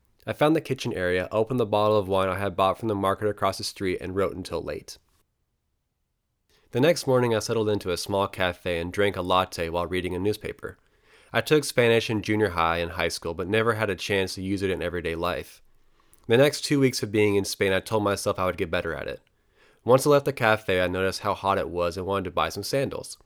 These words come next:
I found a Chinese market and bought some cheap flip-flops and headed to the white sandy beach on the edge of the city.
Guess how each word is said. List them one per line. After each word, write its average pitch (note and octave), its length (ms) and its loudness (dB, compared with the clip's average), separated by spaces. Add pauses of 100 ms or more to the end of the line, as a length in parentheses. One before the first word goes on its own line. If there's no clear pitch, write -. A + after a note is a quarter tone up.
(320)
I - 20 -10
found E3 160 2
a D#3+ 60 4
Chinese B2+ 420 2
market G2+ 320 0
and F#2+ 140 -2
bought F#2+ 240 2
some G2+ 80 -6
cheap G#2+ 280 -6
flip-flops F#2 480 -2
and G2 120 -8
headed G#2 140 -2
to G#2 80 -2
the F#2 120 -2
white G2 300 0
sandy A2 280 -2
beach F#2+ 280 -6
on F2 80 -6
the E2+ 120 -6
edge F2 140 -4
of E2+ 80 -10
the E2+ 80 -6
city. - 320 -8